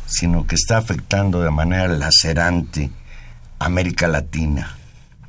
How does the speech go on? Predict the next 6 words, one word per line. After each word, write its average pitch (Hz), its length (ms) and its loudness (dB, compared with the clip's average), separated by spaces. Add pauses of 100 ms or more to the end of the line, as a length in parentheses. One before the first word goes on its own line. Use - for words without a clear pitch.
(1040)
Bajo - 300 2
una 202 160 6
lluvia 175 380 6
torrencial 127 1000 4 (460)
y 113 100 4
reclamando 113 1040 6